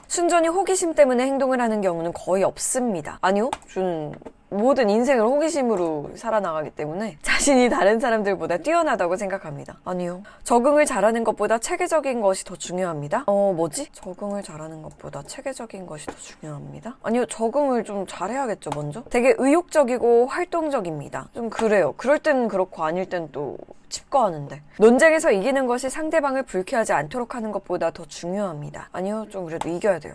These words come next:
종종 다른 사람들에게 자신을 정당화시켜야 할 것만 같은 기분이 듭니다. 오, 맞아요. 집과 업무 환경이 잘 정돈되어 있습니다. 그래도 정돈 잘해요. 주목받는 일에는 관심이 없습니다. 아니요.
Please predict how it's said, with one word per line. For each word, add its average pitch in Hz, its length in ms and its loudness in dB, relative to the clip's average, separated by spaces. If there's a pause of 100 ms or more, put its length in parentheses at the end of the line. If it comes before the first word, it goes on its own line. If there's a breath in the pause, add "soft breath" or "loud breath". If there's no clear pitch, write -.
종종 277 320 2
다른 254 320 2
사람들에게 226 560 2
자신을 202 360 -4
정당화시켜야 269 800 0 (100)
할 220 80 0
것만 196 300 -4
같은 160 220 -8
기분이 165 260 -10
듭니다. 147 480 -12
오, 254 140 2
맞아요. 165 480 -2
집과 - 280 2
업무 208 320 2
환경이 220 280 0
잘 196 200 -6
정돈되어 185 520 -2
있습니다. 151 540 -8
그래도 196 320 -10
정돈 175 340 -12
잘해요. 156 300 -18 (320 loud breath)
주목받는 285 600 6
일에는 190 320 4
관심이 175 440 -6
없습니다. 151 680 -6
아니요. 180 280 -8